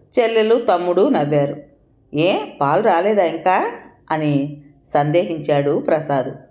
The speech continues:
తల్లిగారు అందుకుని, "ఏదో శాస్త్రం చెప్పినట్టు ఉంది. పాలొచ్చి గంట సేపు అయింది నాయనా. లోపలికి తెండర్రా అంటే వాళ్ళు తేరట, నన్ను తేనివ్వరట.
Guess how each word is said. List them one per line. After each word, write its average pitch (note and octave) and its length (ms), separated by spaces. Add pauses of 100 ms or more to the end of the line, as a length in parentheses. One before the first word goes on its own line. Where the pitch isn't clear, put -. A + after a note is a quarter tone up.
(400)
తల్లిగారు D#3 480
అందుకుని, F3 760 (340)
"ఏదో A3 420
శాస్త్రం C#4 520
చెప్పినట్టు F#3+ 460
ఉంది. D#3+ 460 (340)
పాలొచ్చి G3 640
గంట F3 200
సేపు F3+ 320
అయింది F#3+ 240
నాయనా. E3 560 (440)
లోపలికి G#3 480
తెండర్రా G#3 520
అంటే F#3+ 760 (240)
వాళ్ళు G#3 220
తేరట, G#3 480
నన్ను D4+ 380
తేనివ్వరట. D3 760